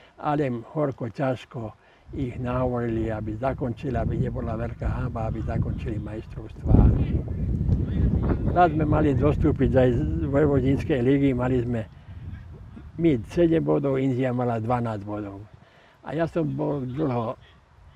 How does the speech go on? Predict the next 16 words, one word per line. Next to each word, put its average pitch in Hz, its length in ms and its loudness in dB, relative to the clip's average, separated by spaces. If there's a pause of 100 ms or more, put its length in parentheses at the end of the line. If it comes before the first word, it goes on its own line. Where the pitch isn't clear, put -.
(200)
asi 139 240 -6
osem 135 320 -4
rokov 123 320 -4
v 123 60 -14 (500)
predsedníctve 127 760 -2
Vojvodiny, 113 680 -4 (960)
aj 147 240 -2 (640)
v 190 80 -12
ďalších 131 480 -2
komisiách 113 720 -6
v - 240 -20
Futbalovom 113 560 -10
zväze 113 240 -8
Vojvodiny, 120 640 -6
aj 107 160 -8
Srbska. 151 480 -4